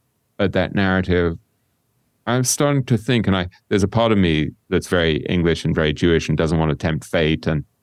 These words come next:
that's sort of superstitious and remembers my grandmother sort of would always sound like the Cossacks were coming any minute. And I don't want to tempt fate, but there's a part of me that looks back in the narrative I think now is,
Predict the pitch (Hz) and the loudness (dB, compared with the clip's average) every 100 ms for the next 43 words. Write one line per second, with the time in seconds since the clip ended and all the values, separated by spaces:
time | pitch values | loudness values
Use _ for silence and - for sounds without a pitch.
0 | _ - 80 - 90 78 - 90 82 80 | _ -4 -2 0 0 0 0 -2 -2 -4
1 | - 90 - 82 80 80 82 82 82 76 | 0 0 0 -4 -2 0 0 0 0 0
2 | 76 - 80 80 73 73 73 - 78 71 | -2 -2 -2 -2 -2 -2 -2 -2 -2 -2
3 | 71 - 78 80 82 85 76 - 80 76 | -6 -2 0 2 2 2 0 0 -2 -2
4 | 69 69 - - 80 - 80 - - - | -4 -6 -8 -10 -8 -2 -2 -2 -6 -6
5 | 73 - 73 73 73 78 76 82 80 73 | -8 -4 -2 -2 -2 -2 0 0 0 -2
6 | - _ 87 76 73 - _ _ - 90 | -6 _ -4 -2 -4 -6 _ _ -4 -2
7 | 101 113 90 85 98 85 - 87 - 90 | 0 0 0 0 -2 -2 0 0 0 0
8 | 104 98 101 131 156 107 78 - - 95 | 2 2 2 2 2 2 0 -2 0 0
9 | - 107 95 85 82 87 101 101 - 78 | 0 -2 -2 0 0 0 0 -2 -2 -2
10 | 80 98 76 101 117 95 80 | -2 -2 -4 -2 -2 0 -2